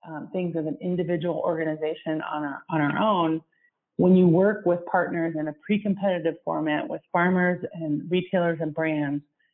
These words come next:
we know that we can create that forum, um, to, to do projects, to bring science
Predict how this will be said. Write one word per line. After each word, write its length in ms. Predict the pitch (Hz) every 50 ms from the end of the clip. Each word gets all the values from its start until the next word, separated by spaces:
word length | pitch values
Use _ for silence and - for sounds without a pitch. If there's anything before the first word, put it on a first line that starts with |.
| _ _ _ _ _ -
we 140 | 202 202
know 340 | 202 196 208 220 220 220 202 165
that 160 | 170 - -
we 220 | 170 180 175 - -
can 240 | 180 165 160 160 156 - _
create 240 | - 175 185 185 180
that 220 | 175 151 - - - -
forum, 480 | 165 160 156 156 156 151 156 160 156 - _ _ _ _ _ 160
um, 240 | 147 143 151 147 - -
to, 140 | 160 151 - - _ _ _ _ _ _ _ -
to 160 | - 151 147 - - _ _ _
do 140 | - 190 190 - -
projects, 540 | - 185 170 170 170 147 147 139 131 - - - _
to 60 | 156
bring 380 | 151 147 170 180 180 185 180 -
science 360 | - 185 175 175 170 165 160